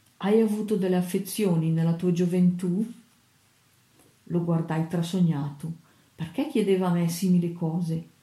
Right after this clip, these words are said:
A me, che non mi sono occupato d'altro che di ancore, di vele, di pennoni? E poi, e poi, lasciamo correre. "Alto là, papà Catrame",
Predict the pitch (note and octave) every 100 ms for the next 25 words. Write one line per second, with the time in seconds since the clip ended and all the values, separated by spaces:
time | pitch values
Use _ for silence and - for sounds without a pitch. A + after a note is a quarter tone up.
0 | _ _ _ - D#3 D#3 E3 E3+ - G3
1 | A3+ A#3+ A#3+ C4 C4+ - G3+ F#3+ F#3 A#3
2 | F3+ E3 F3+ G3+ - A#3 A#3 - - -
3 | F#3+ F#3 E3+ E3+ F#3 - F#3 E3+ F3 E3
4 | F3 G3 F#3 E3+ E3+ F3+ G3+ F#3 F#3+ G3
5 | E3+ D#3+ F3 F3+ - - _ _ - G#2+
6 | G#2+ A2 - - G3 C4+ A#3+ F3 E3+ E3
7 | F3+ E3+ F#3+ A#3+ A3+ F#3+ E3 - - -
8 | _ - E3+ - F3+ A#3+ B3 G3 F3+ E3+
9 | E3+ E3 E3 E3 E3 - - _ _ _
10 | _ D4 D#4+ - C#4 B3 A#3 A3+ G#3+ G#3
11 | G3+ G3 G3 F#3+ F#3 F3+ E3+ E3 D#3+